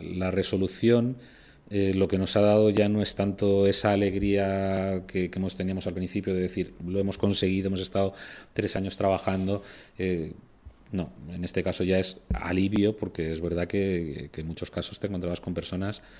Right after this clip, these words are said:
eh, "¿Cómo que puede ser que no, que no ha sa-, no haya salido?". No, si salir ha salido, pero hemos tenido este problema y lo tiran y, y claro, pues, eh, en este caso creo que no han sido conscientes de,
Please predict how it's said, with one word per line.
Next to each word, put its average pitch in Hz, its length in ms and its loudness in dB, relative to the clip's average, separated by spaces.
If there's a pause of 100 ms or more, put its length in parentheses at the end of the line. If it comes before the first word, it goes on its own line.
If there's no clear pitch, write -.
(500)
eh, 67 600 -8
"¿Cómo 123 280 0
que 127 80 -8
puede 117 220 6
ser 117 180 -2
que 117 140 -4
no, 107 240 -4
que 113 100 -8
no 110 120 -4
ha 113 40 -4
sa-, 107 160 -4
no 110 140 0
haya 110 140 2
salido?". 82 440 -2 (560)
No, 120 260 -4
si - 140 -2
salir 98 260 4
ha 127 40 8
salido, 107 400 4
pero 85 160 -4
hemos 107 140 -4
tenido 110 120 0
este 107 160 -2
problema 120 380 0
y - 20 2
lo 101 120 2
tiran 120 280 0
y, 85 300 -4 (920)
y - 120 -18
claro, 95 200 -2
pues, - 440 -6
eh, 76 480 -6 (580)
en 90 160 -4
este 90 160 0
caso 101 220 2
creo 104 240 4
que 107 100 4
no 107 320 2
han 113 140 2
sido 113 240 2
conscientes 110 520 0
de, 113 260 2